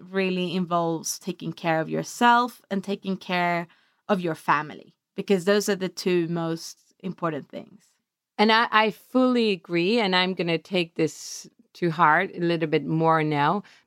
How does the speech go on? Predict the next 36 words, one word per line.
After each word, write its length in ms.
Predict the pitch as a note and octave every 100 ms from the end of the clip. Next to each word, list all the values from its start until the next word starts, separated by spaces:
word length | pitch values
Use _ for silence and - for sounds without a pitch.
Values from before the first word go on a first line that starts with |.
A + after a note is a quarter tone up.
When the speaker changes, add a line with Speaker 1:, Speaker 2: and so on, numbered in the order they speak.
| _
Speaker 2:
But 160 | G3+ G#3
I, 160 | G3
I 120 | G3 F#3+
think 300 | - B3 A3
there's 200 | G#3+ G3+
something 460 | - C4 C4 C4+
exciting 1040 | A3 F3 - - F3+ F#3+ G#3 E3+ E3+ A3 G#3+
for 260 | - F#3+ F3
many 520 | F3 F#3 F#3+ F#3 E3
of 160 | D3+
us 260 | D#3 E3 -
when 220 | F3 F3
there 220 | F3 F3
is 140 | E3+ D#3+
something 600 | - F3+ G3+ F#3+ F3 E3 -
crazy 400 | E3+ F3 - F3+
like 240 | E3 D#3
this 180 | E3+ -
happening, 640 | - E3 - F3+ E3+ E3+
and, 160 | D#3+ D#3+ - _ -
and 160 | F#3
you, 280 | F#3+ G3 F3+ - - - _ F#3
you 140 | G3
feel 240 | - B3+ A#3+
like 260 | G#3 F3
there's 260 | G#3 G#3+ -
an 100 | G#3+
opportunity 880 | F3+ - F3+ - D4+ D#4+ D#4+ D#4 C#4
and 160 | F#3+ F#3
it's 160 | E3
here 240 | - E3+ D#3+
now. 580 | D#3 E3 G3 F#3 C#3 -
So 180 | -
you 120 | G#3 G3
wanna 180 | G3+ F#3
give 340 | F#3+ F3 D#3+